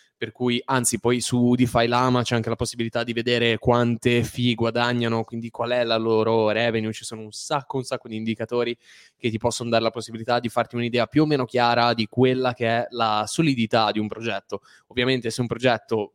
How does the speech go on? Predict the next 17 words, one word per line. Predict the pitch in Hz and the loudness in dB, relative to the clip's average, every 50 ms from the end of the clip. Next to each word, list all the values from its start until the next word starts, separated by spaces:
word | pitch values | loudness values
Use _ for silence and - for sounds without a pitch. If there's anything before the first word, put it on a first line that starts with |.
| - 110 | -12 -10
eh, | 107 107 107 101 101 101 101 101 101 101 | -8 -8 -8 -8 -10 -12 -14 -16 -10 -4
vediamo | 107 113 120 117 117 | -2 0 0 0 0
ad | - - 117 120 | -2 -4 -8 -12
esempio, | 113 120 120 113 - 120 117 113 113 113 113 110 110 107 107 | -10 -10 -10 -4 0 2 4 6 6 6 4 4 2 2 -2
mm, | 110 104 101 110 120 135 | -4 -10 -10 -12 -14 -16
che | - 117 | -14 -14
ne | 113 | -8
so, | - 110 98 | -6 -8 -6
Frentech | - 120 123 123 120 - 131 127 123 - - | -4 -4 -4 -4 -2 0 2 2 2 0 -2
agli | 120 113 117 | -2 -2 0
albori, | 120 120 123 123 123 117 110 104 104 104 - _ - - - - - _ _ _ | 0 0 2 2 4 4 4 2 0 -2 -8 _ -20 -20 -20 -20 -20 _ _ _
faceva | _ - 117 - - 139 135 131 120 117 113 113 - - | _ -8 -8 -2 2 4 4 6 6 6 4 4 2 0
una | 135 120 117 113 104 - | 0 0 0 0 -2 -4
quantità | - - 123 120 120 117 113 - 117 - - 127 120 113 110 | -6 -4 -2 0 0 0 -2 -2 -2 0 2 2 2 2 2
di | 110 107 104 | 0 -2 -4
fee | - - 131 123 110 98 - _ _ _ | -2 -2 -2 0 0 -2 -4 _ _ _
folli, | - - 131 117 110 107 107 113 127 139 147 | -2 0 2 2 2 0 -2 -2 -4 -4 -6